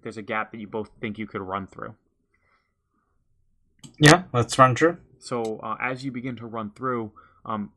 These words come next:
Speaker 1: you make it through. A wolf snaps at you and, and misses. So, a wolf snaps at you and misses.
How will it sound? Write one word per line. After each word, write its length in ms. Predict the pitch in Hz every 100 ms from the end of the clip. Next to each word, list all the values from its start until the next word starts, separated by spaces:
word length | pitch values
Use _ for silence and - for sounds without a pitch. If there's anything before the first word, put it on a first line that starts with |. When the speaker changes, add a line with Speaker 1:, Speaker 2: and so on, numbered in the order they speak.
| -
Speaker 1:
you 140 | 127
make 180 | 147 143
it 140 | 123
through. 180 | 131 110
A 40 |
wolf 260 | 98 117 117
snaps 540 | - - 110 113 -
at 80 | 113
you 200 | 104 104
and, 280 | 98 95 95 - _ - _ -
and 920 | 95 92 92 92 92 92 95 101 104 -
misses. 440 | 208 302 - - _ - _
So, 300 | - 110 107
a 80 | 101
wolf 180 | 127
snaps 380 | - 127 120 127
at 60 | 117
you 100 | 107
and 100 | 101
misses. 440 | 120 - 98 -